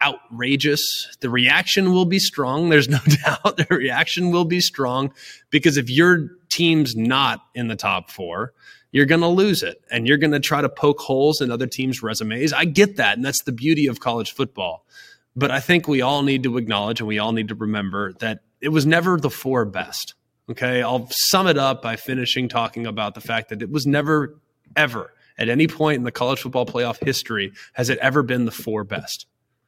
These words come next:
It's never been that. I know that's the term they use, but it's never been that. It's always been the four most deserving.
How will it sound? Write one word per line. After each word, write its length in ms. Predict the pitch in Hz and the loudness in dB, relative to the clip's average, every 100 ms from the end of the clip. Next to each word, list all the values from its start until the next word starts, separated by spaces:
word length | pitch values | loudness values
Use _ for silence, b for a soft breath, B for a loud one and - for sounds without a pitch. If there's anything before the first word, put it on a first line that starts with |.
| _ _ _ _ | _ _ _ _
It's 160 | 117 | -4
never 260 | 165 175 160 | 0 2 2
been 180 | 113 92 | 2 -6
that. 180 | 87 - B B - | -10 -14 B B 2
I 60 | |
know 160 | 151 175 | 4 6
that's 220 | 160 - | 4 0
the 120 | 135 | -4
term 420 | - - 180 208 | -6 0 4 6
they 120 | 165 104 | 6 2
use, 480 | 92 85 87 - - _ _ _ _ _ _ | -2 -4 -6 -10 -16 _ _ _ _ _ _
but 120 | 151 | 0
it's 160 | 156 151 | 2 2
never 240 | 156 143 | 2 2
been 260 | 117 135 104 | 0 0 -2
that. 200 | 80 87 | -4 -6
It's 100 | 147 | -4
always 380 | 165 185 190 | 2 4 4
been 160 | 147 143 | 4 0
the 80 | 127 | 0
four 260 | - 127 | -2 -2
most 280 | 123 120 - | 0 -2 -4
deserving. 520 | 110 98 107 85 78 | -8 -6 -8 -8 -14